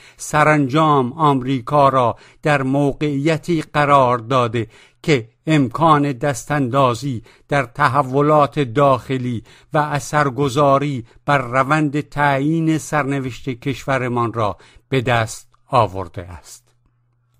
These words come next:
اینطور که معلوم است، دولت آمریکا با توجه به وضعیت بحرانی ایران،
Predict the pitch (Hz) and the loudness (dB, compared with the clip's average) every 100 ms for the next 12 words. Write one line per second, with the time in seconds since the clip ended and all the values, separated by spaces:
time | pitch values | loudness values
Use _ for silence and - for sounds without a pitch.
0 | _ _ _ _ - 110 - 135 135 - | _ _ _ _ -6 -6 0 2 2 2
1 | 156 156 143 143 151 160 160 151 - - | 2 4 4 4 4 4 2 -2 -8 -20
2 | - _ - 165 160 160 160 185 170 151 | -20 _ 2 6 8 6 4 4 4 4
3 | 147 139 120 - 127 98 - - _ 170 | 4 0 -2 0 2 2 -4 -20 _ 6
4 | 156 143 - 151 151 151 117 170 131 151 | 8 6 0 0 2 2 2 -2 0 0
5 | 147 147 120 139 156 160 147 139 135 113 | 2 2 0 -2 -2 0 -2 2 0 4
6 | 147 139 151 151 131 139 135 131 127 110 | 4 4 4 2 0 -2 -2 0 -2 -2